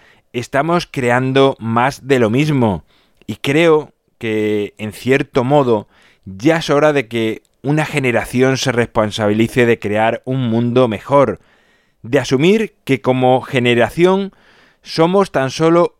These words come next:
un pequeño eslabón en la vida, que no somos tan únicos, tan especiales, ni somos una generación diferente al resto,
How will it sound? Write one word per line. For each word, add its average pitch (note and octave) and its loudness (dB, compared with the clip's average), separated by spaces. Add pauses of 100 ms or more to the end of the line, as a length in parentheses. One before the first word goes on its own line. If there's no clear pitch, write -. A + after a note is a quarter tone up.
(120)
un F#3 -4
pequeño D#3 -2
eslabón A#2+ -2 (540)
en B2 -10
la G#2 -8
vida, C3 0 (640)
que C3 2
no C#3 0
somos F#3+ -4
tan C3 -6 (160)
únicos, C#3 0
tan A#2+ -6
especiales, B2+ -4
ni B2+ -6
somos D3 -2
una D3 0
generación C3 -2 (200)
diferente C3 0
al - 0
resto, A#2+ 0